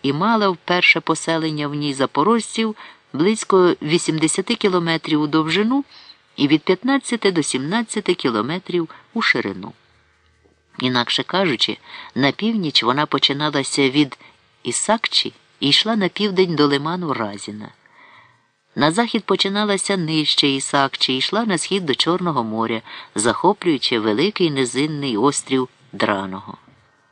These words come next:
Поверхня усієї запорозької території,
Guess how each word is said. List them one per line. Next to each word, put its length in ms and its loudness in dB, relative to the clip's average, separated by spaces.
Поверхня 640 4
усієї 540 4
запорозької 800 2
території, 880 -2